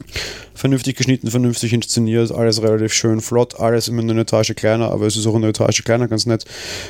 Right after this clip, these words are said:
Speaker 2: Wir haben so wieder Polizeimenschen und Co. mitspielen, das ist alles ganz, ganz ist, ist gut gemacht. Es ist nicht auf Transformers-Niveau wie sonst und da war kein einziges Mal Wow dabei,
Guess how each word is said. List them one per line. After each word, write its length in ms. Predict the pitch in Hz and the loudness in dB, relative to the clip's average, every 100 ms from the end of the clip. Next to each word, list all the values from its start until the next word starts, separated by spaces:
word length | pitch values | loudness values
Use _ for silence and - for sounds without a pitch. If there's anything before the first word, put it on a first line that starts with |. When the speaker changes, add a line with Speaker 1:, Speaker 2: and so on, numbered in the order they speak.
| - | -2
Speaker 2:
Wir 120 | 117 | 0
haben 140 | 117 | 0
so 120 | 117 117 | 0 -2
wieder 140 | 117 | -2
Polizeimenschen 800 | 107 117 107 113 110 113 110 110 | 0 0 2 0 2 0 0 -2
und 100 | 104 | 0
Co. 160 | 131 | 0
mitspielen, 420 | 127 120 - 120 110 | 2 0 -2 0 0
das 120 | 107 | 0
ist 120 | 104 | 0
alles 220 | 87 113 | 2 2
ganz, 300 | - 113 - | 0 -2 -4
ganz 260 | - 110 123 | -4 -4 0
ist, 240 | 156 - - - | 0 -2 -8 -6
ist 220 | - - | 0 0
gut 200 | - 165 | 2 2
gemacht. 320 | 151 135 120 - | 2 0 0 0
Es 120 | 151 | 0
ist 220 | 160 - _ - | 0 -4 _ -2
nicht 320 | 147 160 - | 0 0 -4
auf 80 | 135 | -2
Transformers-Niveau 640 | 147 139 143 143 139 131 | 0 2 2 0 0 0
wie 60 | 131 | 0
sonst 280 | 131 127 - | 2 0 -2
und 120 | 110 | 0
da 80 | 120 | 2
war 100 | 123 | 2
kein 200 | 131 123 | 0 0
einziges 320 | 123 123 - | -2 0 0
Mal 280 | 123 120 117 | 2 2 2
Wow 220 | 131 151 | 2 2
dabei, 360 | 151 143 131 | 0 0 0